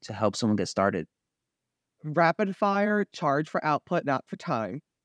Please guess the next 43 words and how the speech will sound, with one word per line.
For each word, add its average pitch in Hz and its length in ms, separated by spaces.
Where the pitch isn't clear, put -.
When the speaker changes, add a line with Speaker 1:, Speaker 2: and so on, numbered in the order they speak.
Speaker 2:
That 147 300
is 143 140
how 165 80
you 147 140
Speaker 1:
What, 139 80
Speaker 2:
maximize 131 400
your 147 80
budget. 127 340
Speaker 1:
what 127 100
does 123 100
that 123 140
mean? 113 160
Speaker 2:
Uh, 175 120
<laughs> - 300
so, 214 520
for 208 180
example, 170 600
uh, 160 500
when 226 140
you, 311 80
I 190 80
don't 190 120
own 156 100
a 135 60
home, 123 300
so 139 120
think 139 160
that 131 60
I'll 120 80
have 113 80
to - 60
pay 117 260
for 101 120
this. 90 260
Um, 123 280
I 123 140
don't 156 260
like 131 220
the 123 80
idea 110 180
of 107 60
home 113 220
ownership, 113 400